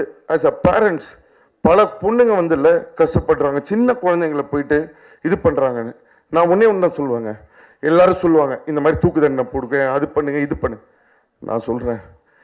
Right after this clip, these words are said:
எல்லா தாய்க்கும் பிறந்தவன் தான் அந்த புள்ள, எல்லா தாய்க்கும் பிறந்தவ தான் அந்த பொண்ணு. உங்க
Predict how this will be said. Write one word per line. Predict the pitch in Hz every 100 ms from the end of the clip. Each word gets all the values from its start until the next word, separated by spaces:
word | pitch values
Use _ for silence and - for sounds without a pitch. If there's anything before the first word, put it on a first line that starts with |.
| _ -
எல்லா | 117 131 160
தாய்க்கும் | 147 135 156 160 147
பிறந்தவன் | 123 131 143 120 117
தான் | 123
அந்த | 117 107 -
புள்ள, | 107 - - _ _ _ _ _ _ _ -
எல்லா | 127 151 160
தாய்க்கும் | - 151 170 143 139
பிறந்தவ | 139 151 127
தான் | 143 127
அந்த |
பொண்ணு. | 110 120 117 131 _ _ _ _ _ _ _ _ _ _ -
உங்க | 120